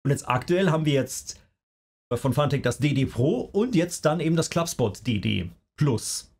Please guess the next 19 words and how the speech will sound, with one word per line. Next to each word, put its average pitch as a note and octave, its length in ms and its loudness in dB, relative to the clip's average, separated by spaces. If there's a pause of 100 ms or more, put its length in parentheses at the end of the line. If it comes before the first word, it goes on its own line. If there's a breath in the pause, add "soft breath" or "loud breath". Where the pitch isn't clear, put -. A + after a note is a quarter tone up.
(440)
äh, A#2+ 120 4
als A#2 180 -4
offizielles A2+ 560 0
Lenkrad. A2+ 440 0 (680)
Und E3 120 2
ich D#3 80 4
denke, A#3+ 240 2
der D#3+ 120 4
große G3 320 0
Geldbringer E3+ 460 0
bei C3 100 2
Fanatec E3 400 -2
ist G3 220 0
wahrscheinlich C#3 340 2
sogar A#2 220 0
das A2 140 -2
D B2+ 120 0
D A#2 120 0
Pro, A2+ 380 0